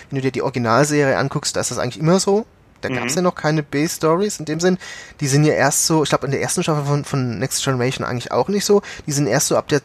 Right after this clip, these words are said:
Speaker 1: zweiten, dritten Staffel eingeführt worden. Das war dann so ein bisschen moderneres
Speaker 2: Dass dann so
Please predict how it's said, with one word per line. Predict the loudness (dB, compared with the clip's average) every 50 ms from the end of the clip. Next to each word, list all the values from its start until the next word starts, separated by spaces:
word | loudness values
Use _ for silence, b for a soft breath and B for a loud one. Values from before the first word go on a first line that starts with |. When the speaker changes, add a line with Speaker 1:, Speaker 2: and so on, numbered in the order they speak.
| -4 -10
Speaker 1:
zweiten, | -6 -2 0 2 2 2 0 -2
dritten | -4 -4 -4 -4 -2 -4
Staffel | -2 0 -2 -2 0 -2
eingeführt | -2 -2 -4 -4 -6 -6 -6 -6 -6 -4
worden. | -4 -4 -4 -4 -4 -6
Das | -6 -6 -6 -2
war | -2 0
dann | 0 0 -2
so | -2
ein | -2
bisschen | -2 -2 -2 -2
moderneres | -2 0 2 2 4 4 2 2 0 -2 -6 -6 -6 -8 B B B B B B B B
Speaker 2:
Dass | -8 -2
dann | 0
so | 0